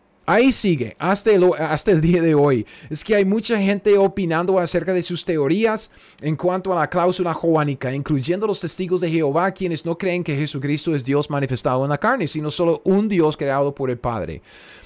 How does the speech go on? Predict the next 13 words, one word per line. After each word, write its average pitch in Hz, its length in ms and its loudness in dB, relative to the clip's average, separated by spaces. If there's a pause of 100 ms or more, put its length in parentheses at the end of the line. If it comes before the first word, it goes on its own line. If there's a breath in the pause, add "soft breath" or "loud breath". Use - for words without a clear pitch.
(160 loud breath)
Entonces, 185 720 -2
lo 175 240 4
importante 180 680 0
que 202 160 -2
hemos 190 240 0
de 185 120 4
ver 143 140 0
en 139 100 -6
cuanto 160 300 -4
a - 20 -2
la 160 80 2
oposición 135 580 -2
formal, 143 540 -2